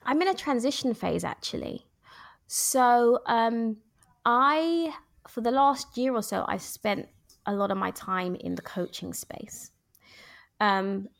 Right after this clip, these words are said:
but I'm moving into slightly larger businesses, although I'll always have that,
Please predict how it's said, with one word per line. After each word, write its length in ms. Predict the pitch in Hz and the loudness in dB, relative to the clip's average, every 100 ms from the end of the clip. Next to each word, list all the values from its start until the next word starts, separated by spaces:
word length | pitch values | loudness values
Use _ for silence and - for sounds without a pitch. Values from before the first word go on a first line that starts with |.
| - | -2
but 140 | 226 226 | 2 2
I'm 280 | 226 226 - | 2 0 0
moving 600 | 226 233 285 285 269 247 | 0 2 2 2 2 0
into 1200 | - 220 214 214 - - 214 202 190 190 190 190 - | -2 -2 0 -2 -4 -6 -4 -2 -2 -4 -4 -6 -8
slightly 420 | - 214 - 208 | -4 -4 -2 -2
larger 580 | 208 202 196 190 190 180 | -4 0 0 0 -2 -6
businesses, 880 | - 175 180 180 175 - - 185 - - - | -8 -8 -8 -10 -6 -6 -6 -8 -10 -10 -2
although 240 | 240 240 | 2 4
I'll 180 | 233 233 | 4 4
always 320 | 247 240 220 | 4 4 2
have 380 | - 202 202 - | 0 2 2 2
that, 180 | 175 143 | -4 -4